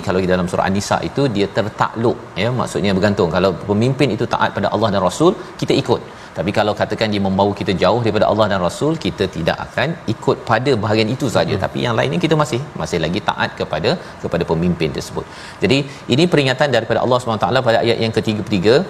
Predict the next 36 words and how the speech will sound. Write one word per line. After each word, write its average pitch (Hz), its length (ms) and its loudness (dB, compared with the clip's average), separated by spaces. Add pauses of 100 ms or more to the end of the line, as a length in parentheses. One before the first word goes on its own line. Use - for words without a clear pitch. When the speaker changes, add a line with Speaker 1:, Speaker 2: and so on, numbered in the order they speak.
(160)
Speaker 1:
"Wala 95 200 6 (160)
tubtilu 107 360 2 (140)
a'malakum", 107 760 2
jangan 107 480 2 (100)
sampai 104 320 2 (120)
kita 95 260 -2
batalkan, 92 560 0
Ustaz, 80 260 0
ya. 139 60 0
Speaker 2:
Hmm. 143 160 0
Speaker 1:
Bila 92 200 0
batalkan 104 600 0
amal 107 180 2 (120)
kita 101 260 2
ini, 110 140 0 (100)
lebih 95 240 0
kurang 104 280 2
kalau, 95 220 2 (340)
ah, 85 80 2 (120)
Allah 98 200 4 (140)
bagi 95 260 0 (100)
kita 107 260 4 (440)
ganjaran, 92 520 2
Speaker 2:
Hmm. - 160 -4
Speaker 1:
sepatutnya 98 480 0 (100)
orang 104 180 4 (120)
tu 117 80 6 (320)
kerja, 113 260 4 (140)
kerja, 98 180 2
Speaker 2:
Betul. 90 80 0
Speaker 1:
kerja, 95 240 2
kerja, 101 200 4 (500)
hujung 123 300 4
bulan 135 180 6
dapat 120 200 2
gaji. 123 160 0